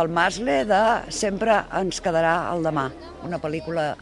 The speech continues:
italiana que va tenir molt bona acollida. Per tant, en anirem parlant, però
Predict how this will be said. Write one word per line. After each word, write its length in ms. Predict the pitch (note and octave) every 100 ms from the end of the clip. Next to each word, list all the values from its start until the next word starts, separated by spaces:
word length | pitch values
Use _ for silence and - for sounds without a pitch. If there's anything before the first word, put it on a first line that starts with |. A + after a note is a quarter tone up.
| - -
italiana 540 | D#3+ D#3+ F3+ G3 B3
que 80 | G#3+
va 120 | E3+ E3
tenir 220 | D3+ D3
molt 480 | E3 G3+ A#3+ C4 G3
bona 300 | E3+ F3+ E3+
acollida. 480 | - E3+ D3 B2+ B2 - - - - - -
Per 140 | F#3 D#3
tant, 360 | F#3 A3 C#4+ B3 - -
en 160 | F#3+ E3
anirem 440 | E3 D#3 D#3 D#3+ D3
parlant, 580 | D#3 D3 G3 A#3 C#4 C#4 G#3
però 240 | G3 E3